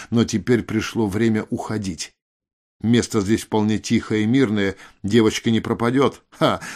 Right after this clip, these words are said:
такая нигде не пропадёт. Ни на ночной московской улице,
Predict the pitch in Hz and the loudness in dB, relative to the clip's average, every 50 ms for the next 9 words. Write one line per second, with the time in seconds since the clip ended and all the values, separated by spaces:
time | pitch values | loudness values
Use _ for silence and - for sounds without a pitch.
0 | - - 120 117 - - 120 123 123 120 120 113 101 101 143 143 127 110 95 104 | -8 -4 -4 -2 0 0 2 4 4 4 4 4 4 4 4 4 4 4 0 -2
1 | 104 85 107 104 101 104 101 90 - - _ _ _ _ _ _ - 151 175 180 | -2 -2 -2 0 0 0 0 -2 -4 -8 _ _ _ _ _ _ 0 2 4 4
2 | 151 123 110 110 104 - - - 123 117 110 110 107 - - - 127 110 98 - | 4 4 2 2 0 -2 -2 0 0 2 2 2 2 0 0 0 0 0 0 -2
3 | - - 113 101 - - 160 180 170 151 147 147 - - 143 123 123 | -2 0 0 0 0 2 2 4 6 6 4 4 2 2 2 2 0